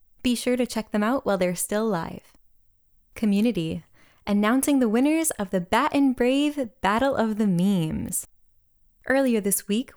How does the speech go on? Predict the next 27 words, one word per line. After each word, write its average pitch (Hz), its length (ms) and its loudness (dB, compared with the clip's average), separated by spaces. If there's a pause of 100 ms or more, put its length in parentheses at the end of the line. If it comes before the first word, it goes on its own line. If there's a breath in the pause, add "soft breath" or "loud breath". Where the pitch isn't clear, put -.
we 233 220 -2
asked 269 240 -6
the 262 80 -6
community 277 460 2
to 254 140 -4
create 226 460 -2
and 285 180 2
share 220 320 -2
their 196 160 0
best 226 460 -2
and 208 180 2
most 208 360 0
legendary 196 800 0
Bat 185 300 -4
and 254 180 0
Brave 202 320 0
memes. 175 640 -4 (500)
All 226 140 0
participants 226 640 -2
walked 180 260 -2
away 196 320 -2
with 269 160 -4
a 175 120 0
Bat 214 340 -2
or 185 140 0
Brave 170 380 -2
t-shirt, 165 520 -2